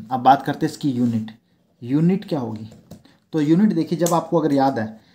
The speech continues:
वेलोसिटी की यूनिट क्या होती है, meter per second, upon में इसके क्या है, टाइम, टाइम की यूनिट क्या होती है, सेकंड। तो ये सेकंड यहाँ जाके मल्टीप्लाई कर जाएगा, तो क्या आ जाएगा, meter per second square, आप इसको ये लिखो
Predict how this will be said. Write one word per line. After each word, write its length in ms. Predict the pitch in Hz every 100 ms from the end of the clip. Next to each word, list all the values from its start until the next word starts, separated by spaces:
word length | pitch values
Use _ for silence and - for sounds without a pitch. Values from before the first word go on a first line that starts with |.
| _ _ -
वेलोसिटी 640 | 131 151 175 175 - 220 247 - - -
की 100 | 180
यूनिट 340 | 165 147 170 175
क्या 100 | 170
होती 200 | - 175
है, 80 | 165
meter 540 | 135 135 135 - 180 165 202 _ _ _ _ _ -
per 140 | 170 175
second, 580 | - 127 117 120 113 - _ _ _ _ _ _ _ _ _
upon 400 | 143 - 180 196
में 120 | 214 220
इसके 240 | - 208
क्या 180 | 196 131
है, 160 | - -
टाइम, 300 | 139 127 113 -
टाइम 200 | 143 147
की 80 | 165
यूनिट 140 | 170 165
क्या 100 | 165
होती 180 | -
है, 60 | 175
सेकंड। 540 | 175 120 110 113 110 - - _ _
तो 60 | 160
ये 80 | 165
सेकंड 460 | 165 175 160 190
यहाँ 140 | 185 180
जाके 240 | 175 175
मल्टीप्लाई 480 | 160 147 165 165 156
कर 140 | 156
जाएगा, 360 | 143 143 139 143 -
तो 80 | -
क्या 140 | 131 135
आ 40 |
जाएगा, 300 | 127 127 185 - _ _ _
meter 480 | 131 135 147 143 202 190 -
per 140 | 139 190 - - _ _ _ _ _ _ _ _ -
second 380 | 139 127 143 135
square, 320 | - 151 156
आप 100 | 139
इसको 200 | - -
ये 140 | 123 135
लिखो 380 | 143 - 160